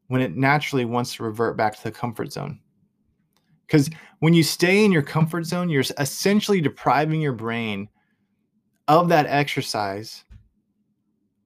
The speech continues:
of being comfortable outside of that zone and learning new things, because it needs,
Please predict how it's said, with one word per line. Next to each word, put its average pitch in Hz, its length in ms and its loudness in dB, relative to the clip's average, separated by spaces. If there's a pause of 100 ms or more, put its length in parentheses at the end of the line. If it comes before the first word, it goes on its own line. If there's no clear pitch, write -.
(420)
of 120 220 -2
being 170 260 6
comfortable 123 720 -2 (280)
outside 135 380 0
of 123 80 -2
that 113 180 -2
zone - 440 -6
and 131 280 4
learning 160 380 2
new 139 140 4
things, 127 460 -4 (300)
because 151 240 4
it 151 120 4
needs, 151 680 6